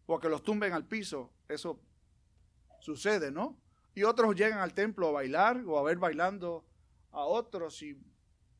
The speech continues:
mil otras experiencias.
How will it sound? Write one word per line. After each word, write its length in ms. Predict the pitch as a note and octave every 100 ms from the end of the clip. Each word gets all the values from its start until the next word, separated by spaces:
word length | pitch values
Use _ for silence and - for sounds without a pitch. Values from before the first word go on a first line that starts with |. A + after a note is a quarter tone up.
| _ _ _ _ _ _ -
mil 360 | D3 F#3+ A#3+ A#3+
otras 540 | A3 A3 F#3+ E3 - _ _ _ _ _ -
experiencias. 1040 | F3 - F3 F3 G3 F3 - - - -